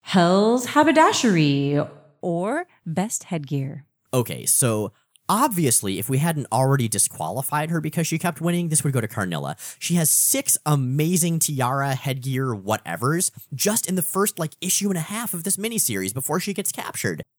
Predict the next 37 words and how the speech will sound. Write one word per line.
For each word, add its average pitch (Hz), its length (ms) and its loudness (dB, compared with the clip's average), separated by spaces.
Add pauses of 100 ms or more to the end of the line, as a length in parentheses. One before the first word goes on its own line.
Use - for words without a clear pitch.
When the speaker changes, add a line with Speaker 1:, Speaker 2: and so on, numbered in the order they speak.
(120)
Speaker 2:
But 127 220 0
of 127 80 -2
course, 196 400 0 (180)
she - 220 -4
cannot 202 240 -2
win 127 400 0
because 98 240 -2
she 80 120 -6
already 85 180 -2
has 123 180 -2
twice. - 340 0 (220)
So - 140 0
I'm - 120 -4
actually 370 280 -4
gonna 165 160 -2
give 98 180 -6
it 117 120 -6
to 95 280 -4 (220)
Balder 104 320 -2
the 185 80 0
Brave 98 320 -4
himself. - 400 -2
We 156 100 4
haven't 247 180 0
talked 277 240 -2
a 180 40 0
lot 139 240 0
about 170 180 0
his 143 180 0
outfit, 123 380 -4
his 104 100 0
sort 151 160 0
of 120 200 -4
pink 143 340 -4
and 98 180 -6
gold 113 460 -2
armor, 131 480 0